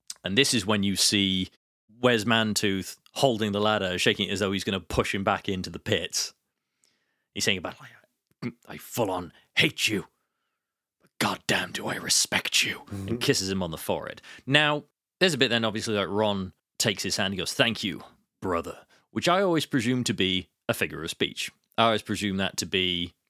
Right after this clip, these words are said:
Speaker 1: symbolic.
Speaker 2: Mm.
Speaker 1: It is not. Or rather, it was not intended to be. There is a deleted scene for this where we find out that Wes Mantooth is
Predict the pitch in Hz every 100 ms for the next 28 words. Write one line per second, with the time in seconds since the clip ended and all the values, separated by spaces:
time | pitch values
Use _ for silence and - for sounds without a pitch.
0 | _ _ _ _ _ _ - - 90 95
1 | 78 - 87 82 76 - _ _ _ _
2 | _ _ _ 156 190 151 147 123 101 -
3 | - - _ _ _ _ _ _ _ _
4 | _ _ - 104 123 127 113 113 123 120
5 | 107 123 123 113 - 135 110 90 - -
6 | - - - _ _ _ _ _ - -
7 | - 131 214 214 208 175 170 214 240 -
8 | - 110 - 52 - _ - 110 50 -
9 | - - - _ _ _ _ - 123 127
10 | 135 - 175 202 196 101 82 - - -
11 | _ _ 107 92 165 180 196 165 - 98
12 | - - 104